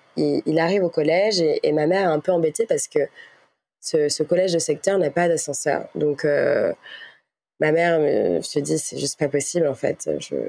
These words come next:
je peux pas, enfin, c'est inenvisageable. » Et, euh, et donc, euh, il se retrouve à aller dans un collège, euh, dans, dans une ville, euh, dans une ville, euh, euh,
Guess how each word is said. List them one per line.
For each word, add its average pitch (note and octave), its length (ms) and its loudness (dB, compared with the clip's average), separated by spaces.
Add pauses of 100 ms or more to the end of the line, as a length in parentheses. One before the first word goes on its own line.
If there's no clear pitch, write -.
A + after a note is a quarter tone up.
(200)
je - 140 -14 (100)
peux C#3+ 80 -4
pas, D3+ 340 0
enfin, D#2+ 440 -4
c'est - 140 -2
inenvisageable. » D3+ 840 0 (160)
Et, E3 220 2
euh, D3+ 320 2
et D3+ 120 2
donc, F#3 380 0
euh, D3+ 340 2
il D3+ 140 0
se - 100 -10
retrouve G#3+ 300 -2
à F#3 60 2
aller D#3+ 220 2
dans E3 180 2
un D3+ 80 0
collège, F#3 400 0
euh, D#3 1400 0
dans, D#3+ 320 2
dans D#3+ 160 0
une D#3 220 0
ville, F#3 320 0
euh, D3+ 600 2 (760)
dans D3+ 160 2
une D3+ 180 0
ville, F#3 260 2
euh, C#3 560 0 (640)
euh, E2 160 2